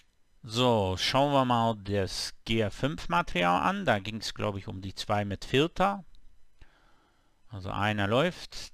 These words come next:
zwei laufen jetzt auch ohne Probleme. Immer darauf achten.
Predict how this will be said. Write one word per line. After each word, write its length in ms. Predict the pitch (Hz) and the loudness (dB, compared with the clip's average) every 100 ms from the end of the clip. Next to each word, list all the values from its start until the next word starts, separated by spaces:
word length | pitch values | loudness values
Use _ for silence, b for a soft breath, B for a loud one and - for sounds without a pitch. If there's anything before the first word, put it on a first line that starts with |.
| - | -12
zwei 580 | - 104 101 104 104 - _ _ _ | -8 -2 0 2 -2 -6 _ _ _
laufen 580 | - 98 95 95 - 95 | -10 -4 0 -2 -4 -8
jetzt 280 | 90 87 - | -6 -6 -6
auch 360 | 143 160 160 - | -2 -2 -4 -8
ohne 280 | 135 131 | -6 -6
Probleme. 600 | 120 - 113 113 113 113 117 - - - - - - _ _ _ _ _ - - - _ - - _ _ _ B B B | -6 -10 -4 -2 0 -2 -2 -8 -16 -20 -20 -20 -20 _ _ _ _ _ -20 -20 -20 _ -20 -20 _ _ _ B B B
Immer 260 | 135 123 117 | -4 0 0
darauf 360 | 107 101 98 | 2 0 -2
achten. 640 | - 110 - - 113 107 | -4 -6 -6 -8 -6 -6